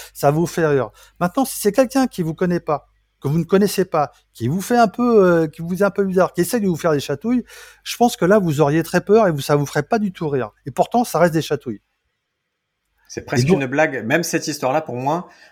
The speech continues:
Speaker 2: à mon niveau, c'est presque une blague que je pourrais faire, cette histoire de chatouille.
Speaker 1: <laughs> Ouais. Ben ouais. Et en
Speaker 2: J'aime
Speaker 1: même temps, c'est
Speaker 2: beaucoup.
Speaker 1: tragique parce qu'il y a des histoires, il y a un spectacle d'ailleurs sur les chatouilles qui est un petit peu, bon, bref, c'est un autre sujet.
Speaker 2: J'aime.
Speaker 1: Euh, mais, euh, en tout cas, voilà, en tout cas, je trouve que ça explique bien cette histoire de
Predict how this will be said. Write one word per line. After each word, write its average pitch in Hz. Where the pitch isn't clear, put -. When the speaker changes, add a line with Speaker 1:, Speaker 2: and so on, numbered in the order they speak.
Speaker 2:
à 107
mon 123
niveau, 127
c'est 160
presque -
une 123
blague 127
que -
je 120
pourrais 117
faire, 107
cette 101
histoire -
de 113
chatouille. 135
Speaker 1:
<laughs> -
Ouais. 135
Ben 147
ouais. 233
Et -
en 117
Speaker 2:
J'aime 135
Speaker 1:
même 120
temps, 175
c'est 131
Speaker 2:
beaucoup. 123
Speaker 1:
tragique 175
parce 139
qu'il 135
y 127
a -
des 127
histoires, 139
il 117
y 120
a 113
un 120
spectacle 143
d'ailleurs 120
sur 117
les 117
chatouilles 160
qui 131
est -
un 117
petit 123
peu, 135
bon, 120
bref, 123
c'est -
un 113
autre 123
sujet. 120
Speaker 2:
J'aime. 92
Speaker 1:
Euh, 117
mais, 147
euh, 135
en 143
tout 156
cas, 196
voilà, 175
en 143
tout 151
cas, 196
je 170
trouve 196
que -
ça 147
explique 143
bien 220
cette 160
histoire 190
de 170